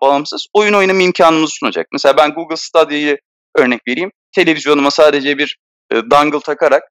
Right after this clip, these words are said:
Google Chromecast kullanıyorum. Chromecast kullanarak mesela televizyonumda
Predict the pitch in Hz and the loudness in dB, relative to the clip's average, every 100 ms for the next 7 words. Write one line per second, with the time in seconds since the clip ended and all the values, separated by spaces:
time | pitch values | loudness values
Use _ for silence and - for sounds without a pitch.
0 | _ _ _ - 123 120 117 - _ - | _ _ _ -4 0 0 -2 -8 _ 0
1 | 143 123 120 - - - 117 101 107 160 | 2 2 -2 -6 -10 -14 -4 -2 -2 -4
2 | 247 - 190 160 - 131 - 165 92 180 | -4 0 2 2 0 -4 -2 -2 0 0
3 | - 110 170 170 175 156 127 120 113 143 | -2 -2 0 0 -2 -2 -4 -4 0 2